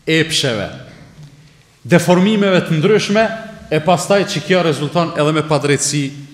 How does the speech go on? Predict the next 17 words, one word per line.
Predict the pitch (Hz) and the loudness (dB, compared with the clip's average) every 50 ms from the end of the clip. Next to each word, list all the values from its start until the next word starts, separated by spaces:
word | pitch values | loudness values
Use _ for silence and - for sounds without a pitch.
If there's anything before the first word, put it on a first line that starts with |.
| - - | -16 -8
me | - 135 139 | -6 -6 -2
padrejtësi | - 143 135 143 139 127 - - 143 143 139 | -2 -2 0 0 0 0 -2 -2 -4 -6 -6
të | 139 135 | -4 -6
natyrave | 127 127 131 135 131 131 123 117 117 113 110 - - - - - - | -6 -6 -4 -4 -4 -2 -2 -2 -2 -4 -4 -6 -12 -18 -20 -10 -4
të | - 139 | -4 -2
ndryshme. | 131 135 135 117 - - 113 104 | 0 0 -2 -2 -4 -6 -8 -6
Të | - 151 | -2 0
nderuar | 160 208 226 220 | 2 2 2 2
vëllezër, | 196 208 214 202 165 185 156 127 - - - - - - - - - - - - - - _ _ _ _ - _ _ _ _ _ _ _ - - - - _ 175 | 2 2 2 2 2 2 -2 -2 -4 -10 -14 -16 -18 -20 -20 -20 -20 -20 -20 -20 -20 -20 _ _ _ _ -20 _ _ _ _ _ _ _ -20 -20 -20 -4 _ 4
edhe | 196 208 202 202 | 6 6 6 4
kur | 208 196 - | 4 2 4
kemi | 214 214 202 196 - | 4 2 2 2 0
të | - 147 | -2 0
bëjmë | 170 208 202 180 160 | 2 2 2 2 0
me | 156 160 | 0 0
njerëz | 165 185 196 196 151 - - - | 0 2 2 2 2 0 0 0
që | 170 156 | 0 0